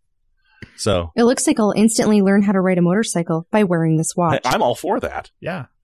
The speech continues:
Speaker 2: <laughs>
Speaker 1: All they need is James Bond wearing that watch and, like, a laser coming out.
Speaker 3: Mm-hmm.
Speaker 2: Yes,
Speaker 3: Yeah,
Speaker 2: please.
Speaker 3: if,
Speaker 1: I,
Speaker 3: if the
Speaker 1: I
Speaker 3: smartwatch, um, industry is going to make it mainstream, it's going to be through watches that look like this.
Speaker 1: Yeah.
Speaker 3: So.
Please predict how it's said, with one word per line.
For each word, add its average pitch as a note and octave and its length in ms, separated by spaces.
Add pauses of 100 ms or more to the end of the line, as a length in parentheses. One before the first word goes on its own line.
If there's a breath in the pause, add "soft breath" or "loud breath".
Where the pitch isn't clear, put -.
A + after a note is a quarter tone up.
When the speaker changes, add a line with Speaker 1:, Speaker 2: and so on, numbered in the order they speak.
(160)
Speaker 2:
<laughs> - 920
Speaker 1:
All C3+ 160
they F3 140
need B2+ 200
is G2 120
James G2+ 280
Bond E2+ 300
wearing E2+ 300
that E2 200
watch D#2+ 320
and, F#2 100
like, F2 120
a E2+ 60
laser E2+ 320
coming D2 260
out. - 220 (800)
Speaker 3:
Mm-hmm. A2+ 240 (520)
Speaker 2:
Yes, - 300
Speaker 3:
Yeah, E3 120
Speaker 2:
please. A#2+ 60
Speaker 3:
if, - 120
Speaker 1:
I, F2 120
Speaker 3:
if - 140
the C#3 80
Speaker 1:
I - 20
Speaker 3:
smartwatch, D3+ 760 (100)
um, A#2+ 340
industry B2 720
is A2+ 160
going A#2+ 220
to A#2 60
make A2+ 220
it A2 100
mainstream, C3+ 680
it's A#2 140
going A#2 240
to A#2 60
be A2+ 240
through A2+ 520 (420)
watches A2 400
that - 140
look G#2+ 120
like - 200
this. - 380 (220)
Speaker 1:
Yeah. F2+ 120
Speaker 3:
So. F#2 160